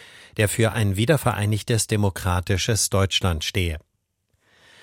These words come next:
Kulturstaatsminister Weimer warnte vor dem Erstarken des Antisemitismus in Deutschland und Europa.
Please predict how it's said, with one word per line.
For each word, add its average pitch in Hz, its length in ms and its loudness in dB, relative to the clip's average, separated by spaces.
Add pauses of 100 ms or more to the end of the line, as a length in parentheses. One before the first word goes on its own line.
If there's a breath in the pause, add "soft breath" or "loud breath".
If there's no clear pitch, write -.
(300 loud breath)
Kulturstaatsminister 123 1120 2
Weimer 110 420 0
warnte 120 420 0
vor 127 200 0
dem 127 160 0
Erstarken 110 640 -2
des 107 160 0
Antisemitismus 110 1000 0
in 98 200 -2
Deutschland 87 640 0
und - 400 -4
Europa. 87 580 2